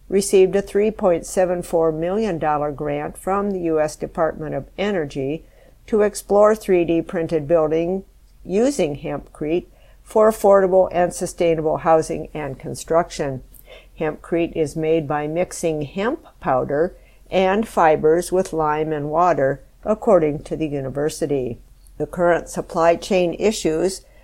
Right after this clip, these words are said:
labor shortages, and rising construction costs all come into play when looking at the future of three D printed homes. Mannheimer said the cost right now is typically on par or slightly lower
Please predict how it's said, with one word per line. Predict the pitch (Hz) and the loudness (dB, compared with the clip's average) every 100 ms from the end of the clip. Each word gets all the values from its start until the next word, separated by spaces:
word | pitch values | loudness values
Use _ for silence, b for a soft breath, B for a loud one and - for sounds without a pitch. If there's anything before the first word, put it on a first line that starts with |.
| b | b
labor | 170 214 277 220 | 4 6 6 4
shortages, | - 156 156 156 165 175 - | 2 0 0 0 0 0 0
and | 160 160 147 | 0 0 0
rising | 156 170 202 220 | 2 2 2 -2
construction | 220 180 - 180 185 180 | -4 -6 -4 -6 -4 -8
costs | 160 160 143 160 - - | -6 -2 -2 -4 -8 -2
all | 190 190 | 2 2
come | 156 - 175 160 | 2 -2 -2 -2
into | 160 - | -6 -8
play | - 156 143 139 | -8 -4 -2 -2
when | 156 175 175 | -4 -2 -2
looking | 170 - 160 143 - - | -2 -2 -2 -4 -10 -4
at | 156 - | 0 0
the | - | -4
future | - 220 208 - 143 | -6 -4 -4 -4 -6
of | - 143 | -6 -10
three | - 165 156 | -4 -2 0
D | 156 143 | -2 -4
printed | - 160 143 139 135 | -6 -8 -6 -8 -8
homes. | 160 147 139 135 - b b b b b | -8 -8 -8 -12 -18 b b b b b
Mannheimer | 165 165 170 180 147 147 | -2 0 0 -2 -4 -4
said | 143 156 143 | -2 -2 0
the | 143 | -2
cost | - 170 151 - | -2 0 0 0
right | 156 156 | -2 0
now | 160 190 165 | 0 -2 0
is | 160 | -4
typically | - 165 175 - 180 165 | -2 -4 -4 -2 0 -2
on | - 135 151 208 | -2 -2 -2 -4
par | 220 170 160 165 | -2 2 4 2
or | - 170 170 | 2 2 2
slightly | - 165 160 156 156 | -2 -2 0 0 -2
lower | 156 180 175 139 131 | 0 2 4 2 -2